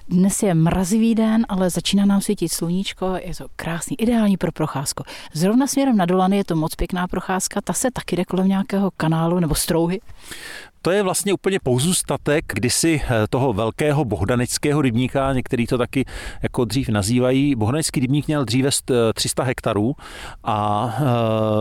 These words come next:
Speaker 2: v šedesátých letech devatenáctého století se vypustil a byl vysušen. A zhruba dvacet let, eh, nebo pětadvacet let, eh, byl úplně bez vody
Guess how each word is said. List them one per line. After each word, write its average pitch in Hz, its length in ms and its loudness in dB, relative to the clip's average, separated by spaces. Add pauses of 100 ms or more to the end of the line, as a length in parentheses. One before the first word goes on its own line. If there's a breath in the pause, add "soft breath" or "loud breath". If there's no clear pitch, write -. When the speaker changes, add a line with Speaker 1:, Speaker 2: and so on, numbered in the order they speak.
(100)
Speaker 2:
v - 240 -8
šedesátých 147 680 0
letech 139 600 -2
devatenáctého 135 680 0
století 139 360 0
se 143 160 0
vypustil - 560 -2
a 127 100 -2
byl 123 260 2 (300 loud breath)
vysušen. 101 600 -2 (460 loud breath)
A 123 80 -2
zhruba 135 300 0
dvacet 120 440 -2
let, 131 360 0
eh, 120 380 2
nebo 107 140 2
pětadvacet 120 580 -2
let, 131 280 0
eh, 123 160 4
byl 123 160 0
úplně 151 240 0
bez 113 140 0
vody 107 400 0